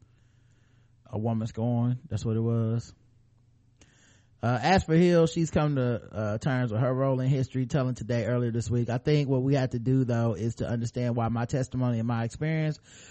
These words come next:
why that was so important to the integrity of the court, and why I spoke dif-, directly to the character of the nominee at the time." So,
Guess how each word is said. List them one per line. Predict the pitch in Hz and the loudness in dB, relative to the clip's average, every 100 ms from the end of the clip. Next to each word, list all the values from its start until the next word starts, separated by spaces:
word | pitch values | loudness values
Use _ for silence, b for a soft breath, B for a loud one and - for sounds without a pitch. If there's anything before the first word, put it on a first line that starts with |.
| B | B
why | - 151 | 4 6
that | 165 | 6
was | 156 | 4
so | 160 151 | 4 4
important | 143 165 147 | 6 4 4
to | 156 | 2
the | 131 | 0
integrity | 127 156 127 127 | 2 2 2 0
of | 117 | 0
the | - | -2
court, | - 156 147 139 b b b | 2 4 6 2 b b b
and | 123 | 0
why | 131 139 | 2 4
I | 135 | 2
spoke | - 139 120 | 2 2 2
dif-, | 139 143 - | 2 2 0
directly | 120 127 156 160 147 | -2 2 2 2 0
to | 147 | 2
the | 127 | 0
character | - 139 131 123 | 0 0 0 -2
of | 110 | -2
the | |
nominee | 120 117 113 110 | -2 0 0 -2
at | 98 | -4
the | - | -6
time." | - 90 82 92 - _ _ | -6 -6 -6 -8 -10 _ _
So, | - 76 67 | -18 -16 -12